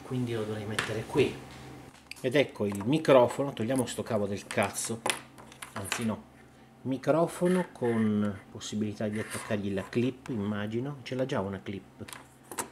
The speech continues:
Quindi questa che cazzo mi serve? Non lo so.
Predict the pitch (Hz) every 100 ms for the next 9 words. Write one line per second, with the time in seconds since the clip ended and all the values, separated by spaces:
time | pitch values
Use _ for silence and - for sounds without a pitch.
0 | - - 113 104 135 - 95 101 - 113
1 | - 107 110 - 85 - - - - -
2 | - - - - - - - 95 90 90
3 | - 101